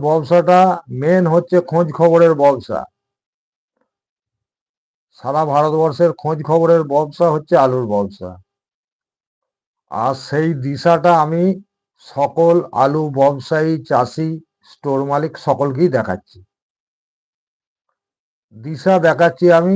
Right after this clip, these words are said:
ডিসিশন তার, যার ব্যবসা তার ডিসিশন, যার টাকা তার ব্যবসা। আমি কোথায় কি হতে চলেছে, কি হতে পারে, পূর্বাভাস। আমারটাই একশো,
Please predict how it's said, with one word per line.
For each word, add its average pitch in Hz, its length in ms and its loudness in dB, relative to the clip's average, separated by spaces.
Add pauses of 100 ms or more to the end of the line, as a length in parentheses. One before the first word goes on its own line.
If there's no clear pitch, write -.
ডিসিশন 139 600 -4
তার, 113 300 0 (760)
যার 139 280 -2 (100)
ব্যবসা 165 340 0 (120)
তার 156 240 2
ডিসিশন, 151 460 -4 (100)
যার 139 220 2 (120)
টাকা 147 220 0
তার 135 260 0
ব্যবসা। 98 440 -6 (1160)
আমি 151 240 -8
কোথায় 160 480 0
কি 170 120 -4
হতে 147 340 -4
চলেছে, 156 360 -2 (160)
কি 175 160 -4
হতে 143 360 -2
পারে, 165 200 4 (600)
পূর্বাভাস। 139 580 -2 (2000)
আমারটাই 160 460 0
একশো, 165 340 2